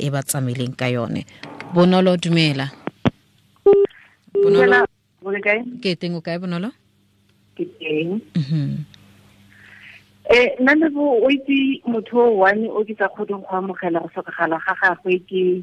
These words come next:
Speaker 2: nkgono wa ka.
Speaker 1: Ah.
Speaker 2: Eh, eh, ke godisitswe ke nkgono le ntatemogolo.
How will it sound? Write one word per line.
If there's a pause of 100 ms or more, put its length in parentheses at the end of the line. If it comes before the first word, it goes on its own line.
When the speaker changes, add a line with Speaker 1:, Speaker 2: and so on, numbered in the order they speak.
Speaker 2:
nkgono
wa
ka. (360)
Speaker 1:
Ah.
Speaker 2:
Eh, (960)
eh,
ke
godisitswe
ke
nkgono
le
ntatemogolo.